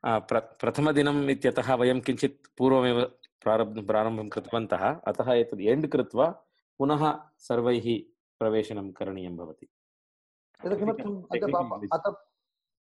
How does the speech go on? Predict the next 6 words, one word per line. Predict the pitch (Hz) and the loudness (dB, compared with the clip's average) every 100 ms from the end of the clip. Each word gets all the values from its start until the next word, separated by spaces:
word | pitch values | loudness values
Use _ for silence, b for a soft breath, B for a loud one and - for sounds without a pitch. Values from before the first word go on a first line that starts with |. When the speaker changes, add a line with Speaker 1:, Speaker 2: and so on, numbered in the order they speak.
| _ _ _ _ _ _ - | _ _ _ _ _ _ -2
Speaker 2:
ओहो, | 135 113 107 101 - - - | -2 -2 -6 -12 -18 -20 -20
ज-, | 135 165 147 | -8 -6 0
जनाः | 175 196 190 | 2 2 2
अत्र | 196 190 | 0 0
नागताः | 160 180 156 117 | -2 0 0 0
वा? | 147 185 | 0 -4